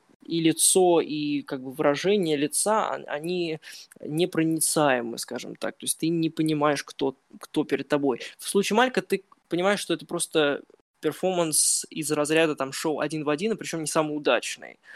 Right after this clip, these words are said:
Здесь же ты, видимо, ну, про себя, может быть, и думаешь, что здесь был какой-то,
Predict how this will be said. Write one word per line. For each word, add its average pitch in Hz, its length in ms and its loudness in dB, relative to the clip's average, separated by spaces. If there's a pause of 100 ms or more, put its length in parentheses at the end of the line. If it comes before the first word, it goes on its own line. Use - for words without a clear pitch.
(200)
Здесь 180 300 2
же 180 200 -4
ты, 175 600 4 (520)
видимо, 151 560 -2
ну, 170 200 -2 (420)
про 160 140 -4
себя, 156 420 2
может 143 280 -8
быть, - 180 -16
и 147 180 -10
думаешь, 151 300 -2
что 139 100 -4
здесь 147 160 2
был 143 120 -8
какой-то, - 420 -12